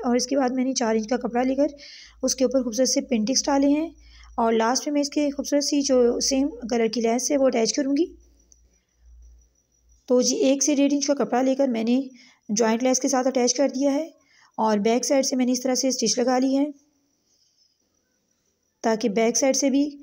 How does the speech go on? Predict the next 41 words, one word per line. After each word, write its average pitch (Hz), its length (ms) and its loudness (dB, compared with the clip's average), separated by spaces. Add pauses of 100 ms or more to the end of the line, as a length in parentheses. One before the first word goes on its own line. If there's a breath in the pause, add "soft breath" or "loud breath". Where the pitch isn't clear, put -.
(380 loud breath)
अ, 220 160 0
जो 226 160 2
है 233 140 2
नीटनेस 214 420 2
आ 277 80 2
सके। 285 300 0 (1200)
कुछ 262 140 -2
इस 285 120 0
तरह 277 140 2
से 277 140 -2
मैंने 233 180 2
इसके 247 200 -2
ऊपर 247 220 2
जो 240 120 0
है 247 140 2
सिलाई 220 280 0
लगा 247 240 0
ली 262 160 0
है। 285 200 0 (2500)
और 247 160 2
जी, 240 120 0
आजकल 247 320 2
आपको 247 160 -2
पता 226 220 -2
है 254 120 0
ट्राउज़र 240 280 -2
की 247 120 -2
बहुत 254 260 -2
ही 285 40 0
खूबसूरत 277 260 -2
सी 277 160 2
डिज़ाइनिंग 220 460 2
जो 269 100 -2
है 269 160 0 (560 loud breath)
वो 226 80 2
फैशन 226 320 0
में 247 100 2
बहुत 233 220 -2
ज़्यादा 233 220 2 (120)
इन 262 200 -2
है। 302 180 0